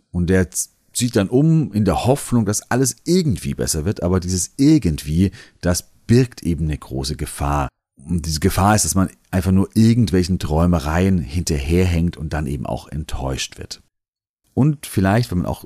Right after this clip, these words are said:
wenn es nur eine Reaktion ist, man dann vielleicht auch auswandert und auch nach Schweden auswandert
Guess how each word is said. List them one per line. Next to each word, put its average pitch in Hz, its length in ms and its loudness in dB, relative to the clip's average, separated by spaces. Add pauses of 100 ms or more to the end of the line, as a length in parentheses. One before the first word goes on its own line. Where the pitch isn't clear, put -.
wenn 87 140 -2
es 78 100 -4
nur 92 100 0
eine 85 220 0
Reaktion 101 540 0
ist, - 160 -2 (320)
man 80 180 -2
dann 92 120 2
vielleicht 92 180 0
auch 80 200 -4
auswandert 104 800 0 (360)
und 60 100 -6
auch 60 100 -4
nach 69 160 -6
Schweden 95 380 0
auswandert 90 520 0